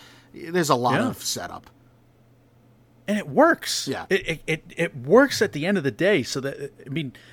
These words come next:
Speaker 2: the degree of difficulty telling a story this large, having to, having to cut to the core of it and only give us the essentials, right? I mean, you coulda,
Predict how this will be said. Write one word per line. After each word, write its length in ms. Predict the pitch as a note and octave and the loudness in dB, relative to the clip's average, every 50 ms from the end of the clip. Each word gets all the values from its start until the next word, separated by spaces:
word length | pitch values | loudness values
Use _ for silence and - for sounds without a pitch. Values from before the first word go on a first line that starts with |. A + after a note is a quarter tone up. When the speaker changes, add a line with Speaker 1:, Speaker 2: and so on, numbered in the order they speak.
| - | -8
Speaker 2:
the 80 | - E3+ | -6 -4
degree 480 | C#3+ - D#3+ B2+ - D3 F3 A#3 C4+ D4 | -2 -2 -2 -2 0 2 4 6 6 6
of 200 | A#3+ - - - | 6 4 2 4
difficulty 680 | F3 F3+ F3 - D3 - - - B2+ A2+ - - A#2 G2+ | 4 4 4 4 0 -6 -2 -2 -2 -2 -2 -4 -10 -12
telling 440 | - - - D3 D3 D3 C#3+ C3+ | -10 -6 -4 -2 -2 -2 -2 -2
a 40 | B2 A2+ | -4 -4
story 520 | - - - C#3+ C3+ C3 B2 A#2 A#2 A2+ | -6 -8 -6 -4 -2 0 0 0 -2 -2
this 480 | G2+ G#2+ G#2 G2+ C#3+ C#3 B2+ - - B2 | -4 -8 -6 -4 -2 -2 -2 -4 -6 -8
large, 580 | A#2 A#2+ B2 B2+ A#2 A2 A2 G#2+ G2+ - - - | -4 -2 0 2 2 2 2 0 -2 -6 -10 -8
having 340 | - C3+ D3+ E3+ F3+ F#3 F3 D3 | -2 0 2 2 2 0 -2 0
to, 260 | - D#3+ C#3 B2 - - - - - - - _ _ _ _ _ _ _ _ _ _ _ _ _ _ _ _ _ _ - | 0 2 2 0 0 -4 -18 -20 -20 -20 -20 _ _ _ _ _ _ _ _ _ _ _ _ _ _ _ _ _ _ -6
having 340 | - F3+ G3 G#3 A#3 A3+ F#3 | -2 0 0 2 0 -2 -4
to 160 | - - F#3 | -4 -6 -6
cut 500 | - - - - - F#3+ G3+ A3 A3 - | -4 -4 -8 -6 -2 0 0 0 0 -2
to 120 | - - G#3+ | -2 0 0
the 80 | F3 | 0
core 460 | - - - - - E3 E3+ E3 D3 C3 | -2 -4 -4 -2 2 4 6 6 6 6
of 160 | A#2+ G#2 G#2 | 4 2 0
it 220 | G#2+ G#2 G2+ G#2+ - | -2 -2 -2 -4 -6
and 200 | B2 G#2+ G#2+ G#2 - - | -8 -10 -10 -12 -10 -2
only 360 | - D3+ E3+ G3 G3 G3 F3+ | 0 2 2 4 2 2 0
give 280 | C#3+ A#2 E3+ E3 C#3 D3 | 0 0 0 2 4 4
us 200 | C#3 B2 - - | 4 4 4 0
the 140 | - C#3+ B2+ | -6 -4 -4
essentials, 920 | A2+ - - - C3+ B2+ C#3 C3 - F#3+ F#3 G3 G3 F#3 - - - - _ _ _ _ _ _ _ _ _ _ _ _ _ | -4 -4 -2 -2 0 0 0 -2 0 0 2 2 2 0 -4 -10 -10 -12 _ _ _ _ _ _ _ _ _ _ _ _ _
right? 320 | - B2+ C3+ D#3 F3+ - - _ _ _ _ _ _ - _ _ _ _ _ _ _ _ _ _ _ _ _ _ _ _ _ - E3+ | 0 2 4 4 2 0 -4 _ _ _ _ _ _ -20 _ _ _ _ _ _ _ _ _ _ _ _ _ _ _ _ _ -10 -6
I 40 | |
mean, 160 | C3+ D3+ D#3+ E3 | -4 -2 0 2
you 120 | F#3 A#3 | 2 2
coulda, 260 | - - C#4 A3 D#3 | 2 4 2 2 2